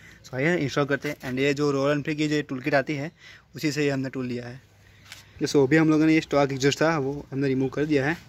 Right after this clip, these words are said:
पहले हमने ये प्लेट रिमूव की दोनों, and उसके बाद हमने एग्जॉस्ट को निकाला। And, अ, ये रहा एग्जॉस्ट। अब इसको इंस्टॉल करने के हमने एक क्लैंप भी अटैच कर दी है यहाँ पर। So अब इंस्टॉल करते हैं एग्जॉस्ट and देखते हैं कि कैसा साउंड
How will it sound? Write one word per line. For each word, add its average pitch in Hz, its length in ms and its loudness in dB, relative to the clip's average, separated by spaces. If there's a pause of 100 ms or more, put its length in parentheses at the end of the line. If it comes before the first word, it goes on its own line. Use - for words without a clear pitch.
(320)
पहले 139 160 -2
हमने 156 140 0
ये 156 80 -2
प्लेट 147 260 0
रिमूव 156 200 -2
की 156 120 -4 (360)
दोनों, 139 240 -2 (280)
and 135 100 -4
उसके 123 180 -2
बाद 139 220 2
हमने 139 160 2
एग्जॉस्ट 127 240 -4
को 147 80 0
निकाला। 131 340 -4 (760)
And, 123 140 -4
अ, 123 140 -2 (960)
ये 147 160 4
रहा 139 240 2
एग्जॉस्ट। 135 280 -2
अब 139 140 0 (200)
इसको 139 240 -6
इंस्टॉल 127 240 -6
करने 131 180 -8
के 147 40 -8 (420)
हमने 143 160 2
एक 151 100 2
क्लैंप 143 240 2
भी 147 120 4
अटैच - 240 -2
कर 139 140 -2
दी 139 160 0
है 123 120 -2
यहाँ 123 120 -2
पर। 147 360 -6 (600)
So - 100 -8
अब 135 100 0
इंस्टॉल 135 260 -2
करते 139 200 2
हैं 143 80 6
एग्जॉस्ट 147 400 -4
and - 160 -8
देखते 131 280 0
हैं 147 80 4
कि 151 80 2
कैसा 135 240 -4
साउंड 131 300 -4